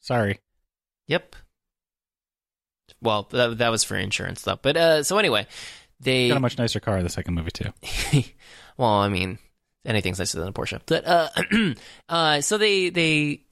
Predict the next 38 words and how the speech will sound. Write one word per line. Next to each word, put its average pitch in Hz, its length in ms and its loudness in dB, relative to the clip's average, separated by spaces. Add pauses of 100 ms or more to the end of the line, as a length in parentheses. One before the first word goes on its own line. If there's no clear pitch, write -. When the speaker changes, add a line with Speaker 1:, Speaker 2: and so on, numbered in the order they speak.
Speaker 2:
<laughs> 139 80 0 (320)
so, - 240 -4
sorry, - 640 0
Germany, 233 480 -2
but, - 200 -2
uh, - 180 0
<laughs> - 1400 -6
send 139 260 2
your 131 100 4
letters 113 320 2
to 113 60 2
Speaker 1:
<laughs> - 20 -4
Speaker 2:
Dan. - 160 -2
Speaker 1:
I 202 40 4
don't 233 220 0
think 220 220 -4
Italy 165 300 0
is 156 120 0
gonna 131 160 -2
argue 123 300 2
with 98 120 -2
that. 104 260 0
Speaker 2:
Yeah, 104 240 0 (120)
send 143 200 0
your 135 100 2
letters 120 280 2
to 110 80 -2
Dan 101 320 2
or, 98 400 0
uh, 95 280 2 (200)
Casey 104 260 2
Less. 90 280 -2 (100)
Um, 127 280 0
but, 127 340 2
uh, 117 440 4 (180)
so 147 240 0
they, 143 280 2
they 127 640 2